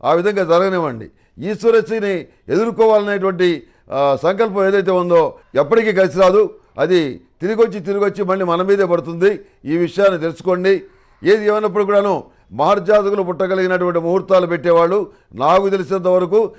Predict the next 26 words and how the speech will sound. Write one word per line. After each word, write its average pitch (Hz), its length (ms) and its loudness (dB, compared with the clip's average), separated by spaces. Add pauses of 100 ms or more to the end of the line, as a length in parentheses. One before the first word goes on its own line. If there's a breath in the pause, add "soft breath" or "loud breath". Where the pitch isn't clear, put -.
(120)
ఈ 175 120 -4
ప్రపంచంలో 196 580 2
ఎవరూ 175 260 4
లేరు. 156 500 2 (480 soft breath)
ఆ 147 120 2
పరమేశ్వరుడు 190 600 0
ఒక్కడు 190 260 0
మాత్రం 185 460 0 (260 soft breath)
పెట్టగలడు, 180 560 0 (240 soft breath)
లేకపోతే 220 400 2
ఆ 220 40 2
వెంకటేశ్వర 202 460 2
స్వామి 175 240 2
పెట్టగలడు. 120 480 -6 (280)
ఇంకెవరికి 175 720 0 (240 soft breath)
అంత 151 240 -2
శక్తి 175 260 -4
కానీ 190 240 2
అంత 170 160 -4
ఇది 160 180 -4
కానీ 165 200 0
లేదు. 131 240 -4 (920)
ఈ 160 260 2
కన్యా 208 340 0
రాశి 185 220 2
వారికి 180 400 0